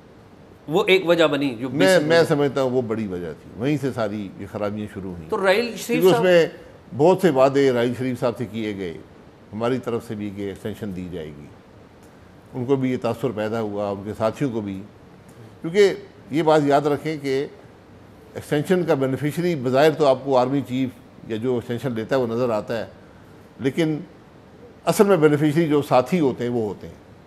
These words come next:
Speaker 2: क्योंकि उनकी जो इक़्तिदार होता है उसको तूल मिल जाता है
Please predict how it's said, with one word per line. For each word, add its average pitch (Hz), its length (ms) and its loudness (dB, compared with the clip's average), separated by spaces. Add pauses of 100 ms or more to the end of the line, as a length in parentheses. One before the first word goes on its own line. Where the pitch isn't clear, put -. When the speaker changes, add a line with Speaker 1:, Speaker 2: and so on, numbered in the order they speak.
(400)
Speaker 2:
क्योंकि 156 180 0
उनकी 190 560 0 (180)
जो 135 80 2
इक़्तिदार 139 420 6
होता 123 300 2
है 90 300 -8 (760)
उसको 147 360 4
तूल 143 300 0
मिल 139 200 0
जाता 123 360 2
है 110 320 -6